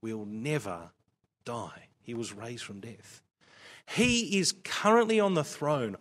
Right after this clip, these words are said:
right now, and he is in power right now. And those who join his kingdom are those who, just like him, will come to glory rather than shame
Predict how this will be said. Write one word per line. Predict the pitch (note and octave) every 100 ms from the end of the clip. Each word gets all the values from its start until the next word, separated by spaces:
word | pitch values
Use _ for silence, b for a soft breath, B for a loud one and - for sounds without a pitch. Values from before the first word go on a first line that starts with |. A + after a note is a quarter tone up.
| -
right | G#2+ G#2+ D3+ A#3 -
now, | G3+ F#3+ - - - _ _ _ _ B B
and | F3+ F#3+
he | G#3+ A#3+
is | G3+
in | G#3 F#3+
power | - G#3 G3 C#3+ C#3+ B
right | A2 A2+ F#3+ G#3 E3+
now. | G3 G3 C3 - - B B B B
And | F#3+ F#3
those | G#3+ B3+ C4 -
who | A#3 G#3+
join | C3+ F3 G3+ G3+ G3+ G3 - - -
his | - B3+ A#3 -
kingdom | - D#3 A2+ F2+ D#2 _ _ _ _ b b b
are | D3
those | F3+ G#3+ G3+ -
who, | F#3 C3
just | G#2+ - G3 F#3 -
like | F3 D3
him, | D#3+ C#3
will | C3 B2
come | - C#3+ C3+
to | - B2
glory | A2 A2+ B2 C#3+ C3 F#2+ E2+ - b b -
rather | G2+ A#2 C3 C3
than | A2+ G#2+
shame | - - C#3+ G#2 F2 F#2